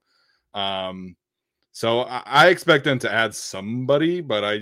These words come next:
I just don't think it'll be, you know, an expensive one.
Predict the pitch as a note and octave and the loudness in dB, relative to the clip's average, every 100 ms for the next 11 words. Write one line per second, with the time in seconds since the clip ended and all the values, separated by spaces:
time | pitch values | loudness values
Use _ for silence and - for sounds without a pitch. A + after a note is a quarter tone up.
0 | A2 A2 G2+ G#2 - A2+ G#2+ G2+ A2 G2+ | -6 -8 -8 -12 -12 -8 -8 -8 -8 -8
1 | G2+ F2+ G2 F#2 F2+ - F#2+ F#2 F2+ F2+ | -10 -10 -12 -12 -14 -18 -18 -16 -14 -16
2 | - G2+ F#2+ F#2+ G2 G2 F#2+ | -12 -12 -10 -10 -10 -10 -10